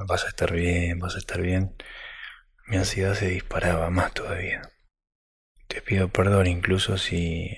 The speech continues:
hablando de esto lo está empeorando un poco, pero vamos a pasar esto. Aunque te parezca mentira, lo,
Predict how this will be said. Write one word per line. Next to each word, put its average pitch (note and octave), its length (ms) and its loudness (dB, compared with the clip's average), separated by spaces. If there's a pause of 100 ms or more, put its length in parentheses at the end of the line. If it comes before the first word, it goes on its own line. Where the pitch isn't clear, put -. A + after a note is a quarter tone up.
hablando F2+ 460 2
de F2 100 0
esto F#2 460 -4
lo E2+ 200 -2 (140)
está - 280 -2
empeorando F2 580 4
un F2 100 -2
poco, F2 400 -2
pero D#2+ 480 -4 (640)
vamos G2 340 0
a G#2+ 60 -4
pasar - 340 -2
esto. - 320 -12 (480)
Aunque F2+ 460 -2
te - 140 -8
parezca - 400 0
mentira, F2+ 460 2
lo, E2+ 520 -4